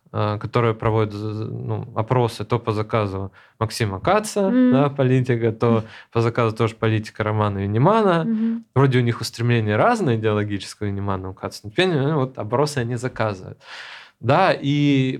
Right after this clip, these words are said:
Speaker 1: по этим опросам видно, да, что э, в числе самых, э, небогатых людей, бедных, да, э, поддержка войны, она и падает, и она с самого начала была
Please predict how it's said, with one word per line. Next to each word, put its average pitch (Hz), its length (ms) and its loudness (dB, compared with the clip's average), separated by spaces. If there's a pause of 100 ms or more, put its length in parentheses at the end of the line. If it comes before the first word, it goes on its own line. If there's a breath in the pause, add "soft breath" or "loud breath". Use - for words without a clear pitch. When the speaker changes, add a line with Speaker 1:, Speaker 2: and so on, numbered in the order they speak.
Speaker 1:
по 143 60 2
этим 147 280 0
опросам 156 480 2
видно, 117 520 -2
да, 127 260 2
что 113 640 0 (160)
э, 113 40 -6 (420)
в - 120 -20
числе 131 500 0
самых, 110 640 -4
э, 110 680 -4 (140)
небогатых 120 800 -2
людей, 196 600 -2
бедных, 104 480 -6
да, 151 280 -2 (540 loud breath)
э, 110 800 2
поддержка 120 760 0
войны, 156 640 2 (420)
она 131 260 2
и - 20 -2
падает, 127 640 2 (280)
и 127 60 0
она 160 460 0
с - 60 -12
самого 147 300 0
начала 143 400 0
была 127 480 2